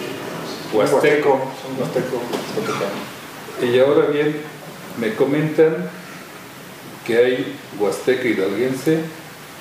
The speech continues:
Speaker 1: veracruzana y tamaulipeca. ¿Habría alguna diferencia en lo que ahorita mencionaban, que hay diferentes zonas? ¿Si hay diferencia en estas tres zonas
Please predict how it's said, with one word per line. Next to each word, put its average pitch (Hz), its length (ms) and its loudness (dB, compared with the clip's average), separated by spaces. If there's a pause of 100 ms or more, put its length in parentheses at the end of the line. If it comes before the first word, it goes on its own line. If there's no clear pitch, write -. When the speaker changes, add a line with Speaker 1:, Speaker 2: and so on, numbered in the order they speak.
(160)
Speaker 1:
veracruzana 123 880 0 (440)
y - 300 -10
tamaulipeca. - 800 -2 (1080)
¿Habría 147 320 4
alguna 180 340 4
diferencia 123 1000 2 (120)
en 104 100 -4
lo 92 140 -6
que 98 80 2 (140)
ahorita 107 300 0
mencionaban, 101 720 0
que 107 80 4
hay 107 80 4
diferentes 104 640 0
zonas? 95 340 -2 (640)
¿Si 123 80 4
hay 135 120 4
diferencia 110 680 2
en 98 80 -2
estas 101 380 -2 (260)
tres - 220 0
zonas 101 380 -2